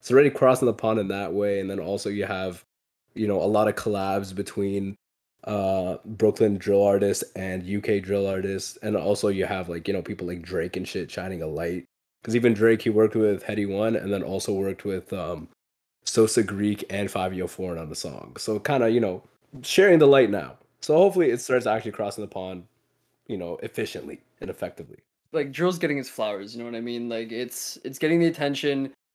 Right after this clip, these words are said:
Speaker 2: it's blowing up, there's more artists jumping on it. Like, we're now in, it's, it's sad to say, but we're now in this sort of post-pop smoke era in the States, or in, in New York.
Speaker 1: Yeah.
Speaker 2: Um, and I, like, obviously super sad that he's gone, but I do think for, in terms of the music and the culture,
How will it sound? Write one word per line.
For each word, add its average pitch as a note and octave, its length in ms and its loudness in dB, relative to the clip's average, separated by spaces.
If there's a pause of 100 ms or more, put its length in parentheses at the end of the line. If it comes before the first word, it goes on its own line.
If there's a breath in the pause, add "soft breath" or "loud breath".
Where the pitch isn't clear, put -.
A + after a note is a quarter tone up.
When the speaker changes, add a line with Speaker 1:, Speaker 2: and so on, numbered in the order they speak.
(160)
Speaker 2:
it's A2+ 180 -10
blowing C3+ 460 2
up, B2 240 2
there's A#2+ 180 -8
more C3 220 2
artists B2 340 2
jumping A2+ 320 -8
on G#2 160 -10
it. G2+ 160 -10
Like, G#2+ 140 -14
we're A#2+ 100 -8
now C#3 320 2
in, A#2+ 480 -4
it's, B2+ 180 -8
it's D#3 240 -4
sad D3+ 240 4
to C3 60 -4
say, A#2+ 200 -2
but A2 180 -4
we're A#2+ 80 -4
now A#2+ 180 -2
in A#2 80 -6
this A#2 140 -8
sort A#2 120 -12
of B2 140 -12
post-pop - 640 -4
smoke C3 480 -4 (100)
era B2 320 -4
in A2+ 140 -10
the A2 80 -10
States, - 600 -12
or A#2+ 120 -8
in, A#2+ 100 -6
in A#2+ 160 -6
New A#2 80 -6
York. A2+ 300 -2
Speaker 1:
Yeah. D#2+ 220 -8 (320)
Speaker 2:
Um, A2 400 -4
and A2 100 -8
I, B2+ 220 -2 (160)
like, A#2 220 -6
obviously E3 500 -2
super D3 380 -8
sad C3+ 280 4
that B2+ 80 -8
he's B2 160 -10
gone, B2 300 -2
but A#2+ 240 -4
I A#2+ 80 -8
do B2+ 220 -8
think A#2+ 280 -10
for, A#2+ 460 -10
in B2 180 -12
terms B2+ 260 -12
of A#2+ 60 -14
the A#2 60 -12
music C3+ 560 -4
and B2 120 -14
the A#2 60 -14
culture, C3+ 540 -4